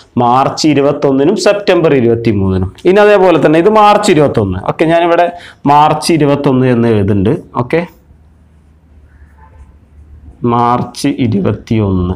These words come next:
ഓക്കെ, അപ്പൊ മാർച്ച് ഇരുപത്തിയൊന്നിന് സൂര്യന്റെ സ്ഥാനം എവിടെയാണ്? ഭൂമധ്യരേഖയിലാണ്. ആ ദിവസത്തിന്റെ പേരെന്താ?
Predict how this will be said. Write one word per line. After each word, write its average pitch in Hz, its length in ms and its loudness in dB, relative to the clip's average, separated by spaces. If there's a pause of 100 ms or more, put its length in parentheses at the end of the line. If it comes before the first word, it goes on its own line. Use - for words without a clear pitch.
(160)
ഓക്കെ, 156 380 -2 (400)
അപ്പൊ 165 120 0
മാർച്ച് 170 420 2
ഇരുപത്തിയൊന്നിന് 190 560 2
സൂര്യന്റെ 180 480 2
സ്ഥാനം 170 640 0
എവിടെയാണ്? 165 720 0 (320)
ഭൂമധ്യരേഖയിലാണ്. 143 1160 2
ആ 165 260 0
ദിവസത്തിന്റെ 165 600 -2
പേരെന്താ? 180 600 0